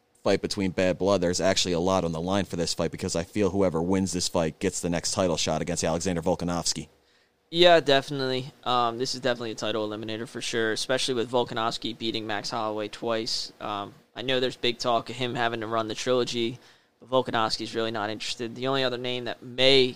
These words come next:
Speaker 2: hop up in there is if Cejudo really does come out of retirement and they do give him a shot at being quadruple C.
Speaker 1: Yeah, I don't see that happening. I think they'd have to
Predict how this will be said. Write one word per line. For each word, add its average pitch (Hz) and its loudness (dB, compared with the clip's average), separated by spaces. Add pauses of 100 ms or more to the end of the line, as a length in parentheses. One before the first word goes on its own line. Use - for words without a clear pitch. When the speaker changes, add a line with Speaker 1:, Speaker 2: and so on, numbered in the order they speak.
Speaker 2:
hop 120 2
up 120 4
in 127 0
there 151 4 (340)
is - -14
if 127 0
Cejudo 123 4
really 120 2
does 117 2
come 113 -4
out 110 0
of 104 -2
retirement 110 -2
and 110 -8
they 110 -2
do 120 0
give 117 -2
him 104 -8
a 95 -6
shot 104 2
at 98 -6
being 113 0
quadruple 117 -2
C. 113 -2 (960)
Speaker 1:
Yeah, 95 4
I 98 6
don't 104 2
see 101 2
that 90 2
happening. 85 -2 (580)
I 107 4
think 101 0
they'd 98 2
have 98 2
to 92 0